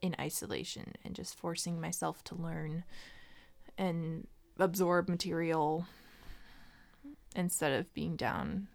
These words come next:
talking to people or whatever. That's my other goal.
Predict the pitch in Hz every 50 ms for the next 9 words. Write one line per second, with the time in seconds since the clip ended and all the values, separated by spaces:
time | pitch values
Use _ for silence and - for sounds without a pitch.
0 | - - - - - - 185 - - 165 175 - - - 175 180 - - - -
1 | - - - - - - 185 - - 208 220 208 - - - - - - - -
2 | - - - - - - - - - - - - - - - - - - 175 175
3 | - - - - - - - - - - 190 214